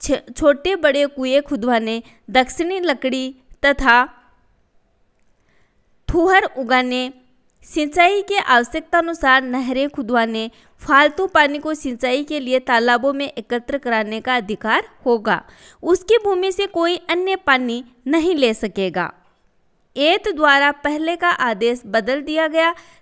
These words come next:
तथा पुराना नाम और कर समाप्त कर करुणामंगलम नाम से एक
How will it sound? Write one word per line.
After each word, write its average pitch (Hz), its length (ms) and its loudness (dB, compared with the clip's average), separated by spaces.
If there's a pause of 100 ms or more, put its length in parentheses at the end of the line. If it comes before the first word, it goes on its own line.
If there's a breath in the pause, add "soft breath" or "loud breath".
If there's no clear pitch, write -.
(100)
तथा 285 300 4
पुराना 320 680 2
नाम 294 340 2 (100)
और 277 540 2
कर 277 260 4 (220)
समाप्त 254 640 0
कर 240 240 2 (360 soft breath)
करुणामंगलम 294 1120 2 (220)
नाम 277 340 4
से 277 200 0
एक 285 500 -4